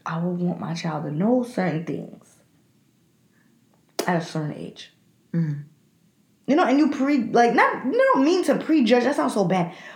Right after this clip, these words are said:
Speaker 1: but, like, you just think about certain things, like, "Mm, nah, not mine, not my kid." But I will say, I think that this is where balance always wins. You know, you gotta have balance.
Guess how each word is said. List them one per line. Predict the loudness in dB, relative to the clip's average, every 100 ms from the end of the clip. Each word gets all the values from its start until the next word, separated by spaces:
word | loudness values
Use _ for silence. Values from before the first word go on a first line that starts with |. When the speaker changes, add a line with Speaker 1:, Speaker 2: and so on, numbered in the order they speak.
| -2
Speaker 1:
but, | 4
like, | 6 4
you | 2
just | 2 0 2
think | 2 4
about | 4 4 2
certain | -2 -2
things, | -2
like, | 0 -2 -4 -10
"Mm, | -4 0 2 2
nah, | 0 -4 -4 -6 -10 -10
not | -8 -6
mine, | -6 -6 -8 -10 _ _ -14
not | -12
my | -10 -12
kid." | -16 -18 -20 _ _ _ _ _ -20 _ _ _ _
But | -2 4 6 6 4
I | 4
will | 6 4 4
say, | 4 4 4
I | 0
think | 0 2 2 4
that | 4 4 2 -2 2
this | 4 2 0
is |
where | 2 4 6 4 2 2
balance | 2 4 4 2 0
always | 2 2 4 2 2 2 0 0
wins. | 0 -2 -4 -2
You | 2
know, | 2
you | 2
gotta | 2 2 2 2
have | 2 2 2 0
balance. | -4 -8 -16 -20 -20